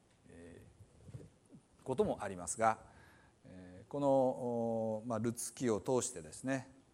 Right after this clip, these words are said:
えー、今日はこの、まあ、棚ぼた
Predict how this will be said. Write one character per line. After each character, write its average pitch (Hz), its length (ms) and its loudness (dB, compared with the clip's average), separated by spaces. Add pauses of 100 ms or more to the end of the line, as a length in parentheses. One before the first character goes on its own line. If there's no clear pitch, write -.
え 78 480 -14 (500)
ー、 - 60 -14
今 90 160 -4
日 - 20 -4
は 101 220 4 (300)
こ 95 80 -12
の、 80 240 -8 (200)
ま 92 100 -6
あ、 76 180 -8
棚 123 280 -4
ぼ 139 160 -2
た 131 260 -2